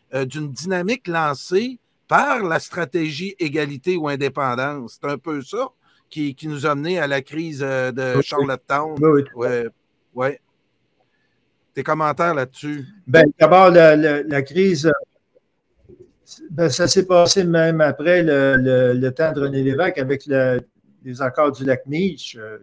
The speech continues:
Speaker 2: qui ont échoué. Alors, c'est sûr que la, le, même s'il y a des, euh, il y a des échecs, les crises ressurgissent occasionnellement.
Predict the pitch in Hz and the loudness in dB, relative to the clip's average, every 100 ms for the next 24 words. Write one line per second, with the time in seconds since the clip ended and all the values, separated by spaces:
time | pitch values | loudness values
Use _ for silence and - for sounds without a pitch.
0 | _ 139 131 127 123 - 139 143 175 190 | _ -2 0 2 0 -2 0 0 0 -4
1 | _ _ _ _ _ _ _ 135 127 135 | _ _ _ _ _ _ _ -2 2 4
2 | 127 127 - - - - 175 - 269 285 | 4 2 -6 -16 -8 0 2 4 6 6
3 | 190 156 143 135 - - _ _ _ _ | 4 4 4 2 -2 -10 _ _ _ _
4 | _ _ _ - 151 165 170 156 160 - | _ _ _ -20 -20 -20 -10 0 2 0
5 | - _ _ 151 151 185 247 214 - 190 | -6 _ _ -8 2 4 6 4 2 6
6 | 170 143 151 147 143 135 131 127 127 120 | 8 8 6 8 8 8 8 6 6 4
7 | 117 117 123 - - - - 135 147 147 | 0 -6 -10 -16 -20 -18 -2 2 2 2
8 | 139 131 190 220 202 - _ _ _ _ | 0 0 2 2 0 -8 _ _ _ _
9 | _ _ _ - - - 156 131 131 226 | _ _ _ -20 -14 -10 -6 -4 2 2
10 | 208 143 147 - 156 123 165 208 - - | 2 0 -2 -2 -2 2 2 2 0 -12
11 | - - 139 127 147 135 147 143 135 143 | -20 -14 -8 0 0 0 -2 -2 -2 0
12 | 185 214 | 2 2